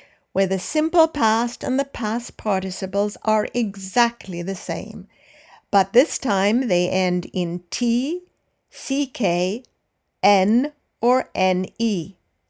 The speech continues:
The vowels also change, so be careful with the pronunciation. Moreover, notice that to get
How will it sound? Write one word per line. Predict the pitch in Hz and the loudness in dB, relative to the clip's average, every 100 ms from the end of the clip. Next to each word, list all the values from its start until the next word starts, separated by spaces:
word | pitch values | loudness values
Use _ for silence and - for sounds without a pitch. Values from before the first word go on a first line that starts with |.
| _ _ _ _ _ - | _ _ _ _ _ -2
The | 247 | 0
vowels | 262 294 302 240 208 | 4 6 6 4 2
also | 220 214 - 196 | 0 -2 -2 -6
change, | - - 226 175 160 202 | -6 -2 0 0 -4 -8
so | - 247 | -6 -2
be | 233 277 | -2 -4
careful | - 294 254 - 180 | -2 0 0 0 -4
with | 170 175 | -4 -6
the | 220 | -6
pronunciation. | 254 196 180 175 190 180 185 - 165 170 190 _ _ _ _ _ _ _ _ - | -4 -2 -2 -4 -4 -2 -4 -6 -10 -12 -16 _ _ _ _ _ _ _ _ 2
Moreover, | 226 247 262 240 185 175 185 190 247 285 - | 6 6 6 6 2 0 2 2 0 -4 -10
notice | - 214 262 262 226 175 180 - - | -2 2 2 2 0 0 -2 -6 -12
that | - 175 170 - | -4 -4 -4 -10
to | - | -12
get | 170 165 214 202 - _ - | -12 -4 0 0 -2 _ -20